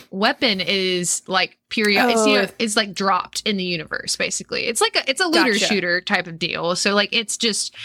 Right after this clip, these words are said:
Speaker 1: they're just, they just exist out in the map. So
Speaker 2: Okay.
Speaker 1: even shot for sure. But that's all I've been playing. Um,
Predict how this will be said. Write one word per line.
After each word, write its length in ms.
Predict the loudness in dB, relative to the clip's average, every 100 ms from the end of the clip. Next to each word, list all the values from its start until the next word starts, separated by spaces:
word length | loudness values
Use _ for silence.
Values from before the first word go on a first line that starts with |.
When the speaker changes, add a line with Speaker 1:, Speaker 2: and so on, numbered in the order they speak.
| -6
Speaker 1:
they're 160 | 0 2
just, 160 | 2 -2 0
they 140 | 2
just 180 | 2 0
exist 480 | -2 -2 -2 0 2
out 240 | 2 2
in 140 | 0 -4
the 60 |
map. 400 | -2 2 0 -2 -14 _ _ -4
So 380 | -2 0 -2 -6 -4
Speaker 2:
Okay. 240 | -2 -4 -8 _ -2
Speaker 1:
even 260 | 2 4 4
shot 380 | 4 2 0 -6
for 160 | -6
sure. 260 | -4 -4 -6
But 100 | -2
that's 220 | 0 2 2
all 100 | 2
I've 60 |
been 160 | 0 -2
playing. 540 | 2 2 2 -2 -4 -8 _
Um, 560 | 0 2 4 2 -2